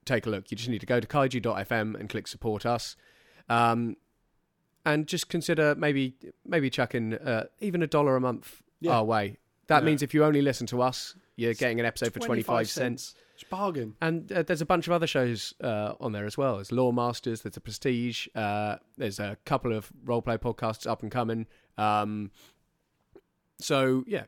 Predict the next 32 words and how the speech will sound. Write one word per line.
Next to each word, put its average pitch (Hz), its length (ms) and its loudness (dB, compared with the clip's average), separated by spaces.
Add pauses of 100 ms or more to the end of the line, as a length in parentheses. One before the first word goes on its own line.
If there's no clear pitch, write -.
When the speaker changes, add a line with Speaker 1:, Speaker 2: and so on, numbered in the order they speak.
(120)
Speaker 1:
go 123 120 2
and 120 80 0
take 127 200 -2
a 139 40 2
look, 151 220 -2
and 101 160 -8 (140)
go 135 80 4
and 131 80 2
take 127 160 -2
a - 20 -2
look 123 100 -2
at 135 60 -2
those 123 140 0
other 120 160 0
shows 135 240 -2
as 147 100 -10
well, 170 140 -6
'cause - 100 -16
they're 156 100 4
good. 151 280 0 (200)
Speaker 2:
They 196 120 2
are. 202 260 2
They're, 180 160 0
they're, 196 160 -2
they're 185 100 2
definitely 190 360 0
well 151 280 0
worth 139 220 -2
listening 139 360 -6
to. 104 220 -10 (180)
Speaker 1:
Yeah. 160 100 -4 (260)
Uh, 123 340 6